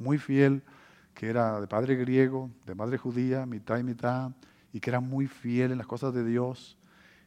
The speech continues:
Y entonces él lo escoge, lo adoctrina y lo envi-, y lo lleva con él a su segundo viaje misionero. Y le dice, "¿Sabes qué, Timoteo? Eh, esta es una cualidad que vas a tener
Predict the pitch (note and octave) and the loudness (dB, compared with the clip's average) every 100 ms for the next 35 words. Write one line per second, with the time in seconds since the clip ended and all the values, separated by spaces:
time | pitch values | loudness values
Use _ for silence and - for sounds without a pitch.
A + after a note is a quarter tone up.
0 | _ _ A#2 A2 C3 C3 - C3 C#3+ C3+ | _ _ -6 -4 -4 -6 2 8 8 8
1 | C3 A#2+ - - D3 E3+ - C3 C3 A2+ | 4 2 0 0 2 2 0 0 0 0
2 | G#2+ G#2 - D3 D#3+ C3+ A#2+ A2 B2 B2+ | -2 -6 -4 -2 0 0 0 -2 0 0
3 | A#2+ A#2+ A#2 C3+ C#3 B2+ C3+ B2 B2 A#2+ | 0 0 0 0 0 0 0 0 -4 -8
4 | A2 C#3 C#3+ C3 C3 C3 B2+ A#2+ - A#2 | -4 -2 0 4 4 2 -2 -4 -6 -4
5 | C#3 D#3+ G#2+ - _ _ - - A#2 A2+ | -2 -4 -6 -12 _ _ -20 -10 -2 -2
6 | A2 C3 D3 - C#3+ C#3+ D#3 D3 C#3 C#3+ | -2 -2 -2 -2 -4 -2 -4 -8 -4 -6
7 | C#3 _ _ _ _ _ - _ _ _ | -6 _ _ _ _ _ -20 _ _ _
8 | _ _ _ _ _ - B2 A#2 - C#3+ | _ _ _ _ _ 2 4 4 2 2
9 | - D#3 E3 E3 C3 B2 C#3 C#3 B2+ C3 | 2 0 -2 2 4 4 4 2 0 0
10 | B2 C3+ C#3+ | 0 0 0